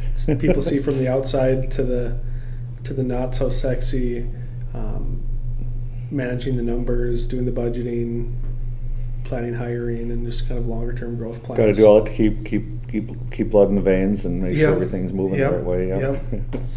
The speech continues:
Speaker 1: Yep.
Speaker 2: <laughs>
Speaker 1: How about yourself? What's been going on with <coughs> Genesis Feed Technologies?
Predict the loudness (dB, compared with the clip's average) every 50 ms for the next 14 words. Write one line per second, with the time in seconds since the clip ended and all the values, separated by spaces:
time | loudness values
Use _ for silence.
0 | -4 -2 -2 -4 -4 -6 -6 -8 -8 -8 2 6 8 8 8 8 6 6 8 8
1 | 8 8 8 6 2 0 0 0 0 0 0 2 4 4 4 4 4 2 2 8
2 | 12 12 12 12 12 12 12 6 0 -2 -8 -10 -10 -8 -8 -6 -6 -2 0 2
3 | 4 4 4 2 2 2 2 0 0 0 0 2 2 2 2 2 4 4 4 4
4 | 4 2 0 -2 -4 -6 -4 -2 -4 -4 -4 -2